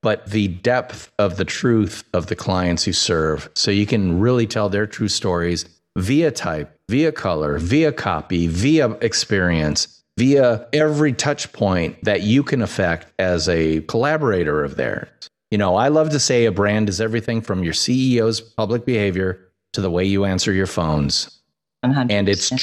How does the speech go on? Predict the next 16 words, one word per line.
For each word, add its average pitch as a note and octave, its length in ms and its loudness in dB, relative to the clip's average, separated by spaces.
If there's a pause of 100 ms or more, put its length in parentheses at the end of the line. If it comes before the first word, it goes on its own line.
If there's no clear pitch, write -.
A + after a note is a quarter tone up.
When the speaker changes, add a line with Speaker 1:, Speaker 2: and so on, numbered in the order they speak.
(120)
Speaker 1:
true. F2 580 0 (220)
Well, D#3 180 4
this G#3 220 0
has E3+ 100 0
been D3 160 0
a A#2 60 2
fascinating A#2+ 680 0
conversation, F#2+ 800 0
and G#2 260 -2
I G2+ 100 0
really B2+ 440 2
like A2 360 2
meeting G#2 400 2
you. F#2+ 240 2
You G#2 140 2
know, G2 260 0